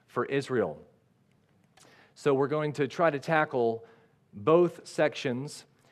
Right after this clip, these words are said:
and just knowing that there is so much happening in this chapter, uh, some things we're only gonna be able to mention in passing,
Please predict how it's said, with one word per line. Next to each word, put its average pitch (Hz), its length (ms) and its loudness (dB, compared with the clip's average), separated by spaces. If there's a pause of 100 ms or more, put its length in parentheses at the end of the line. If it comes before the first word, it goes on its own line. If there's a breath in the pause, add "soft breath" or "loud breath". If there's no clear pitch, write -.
(200 soft breath)
and 127 440 0 (180)
just 165 260 -2
knowing 160 420 0
that 139 160 -2
there 147 220 2
is 123 180 -2
so 190 420 2
much 170 300 0
happening 156 600 -2
in 175 240 -2
this 143 200 -4
chapter, 123 580 -2 (720 soft breath)
uh, 107 260 -2
some 185 380 0
things 170 400 -2
we're 135 200 0
only 156 260 -2
gonna 143 180 -2
be 131 140 -2
able 127 120 0
to 123 80 0
mention 135 420 -4
in 113 180 -6
passing, 147 640 -2